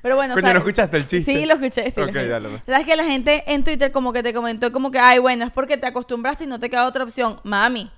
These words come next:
Speaker 1: papi, aquí en Estados Unidos venden los dos. Yo decido comprar el hash porque me gusta más. Si quisiera el otro, yo puedo comprar el otro aquí.
Speaker 2: No, y no so-, pero además no es solamente el aguacate gra-,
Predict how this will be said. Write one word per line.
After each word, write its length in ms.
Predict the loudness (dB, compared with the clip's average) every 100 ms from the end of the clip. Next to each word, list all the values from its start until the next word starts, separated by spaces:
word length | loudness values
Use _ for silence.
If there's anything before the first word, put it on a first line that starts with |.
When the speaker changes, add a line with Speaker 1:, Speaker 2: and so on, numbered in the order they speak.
| -8
Speaker 1:
papi, 400 | -2 -2 -2 -10 -2
aquí 320 | 2 2 -2
en 60 | -4
Estados 300 | 0 0 0
Unidos 260 | -2 -4 -2
venden 320 | -4 -4 -4
los 220 | -4 -4
dos. 300 | -4 -4 -6
Yo 240 | -8 -6 -2
decido 760 | -2 -4 -8 -6 -4 -6 -10 -16 _ _ _ -4
comprar 520 | -2 -2 -2 0 -2 -2
el 180 | -2
hash 380 | -2 0 0 -2 -6
porque 260 | -6 -4 -8
me 120 | -10
gusta 340 | -12 -8 -6
más. 320 | -4 -6 -8 -12
Si 160 | -14
quisiera 260 | -12 -4 -2
el 60 | -2
otro, 180 | -4
yo 120 | -6 -6
puedo 180 | -4
comprar 260 | -6 -6 -6
el 80 | -6
otro 200 | -8 -10
aquí. 140 | -2
Speaker 2:
No, 140 | 2 4
y 60 |
no 100 | 4
so-, 140 | 0 -2 0
pero 200 | 2 4
además 240 | 2 0
no 80 | -2
es 80 | -2
solamente 320 | -2 -2 -2
el 40 |
aguacate 280 | 0 0 0
gra-, 160 | -2 -4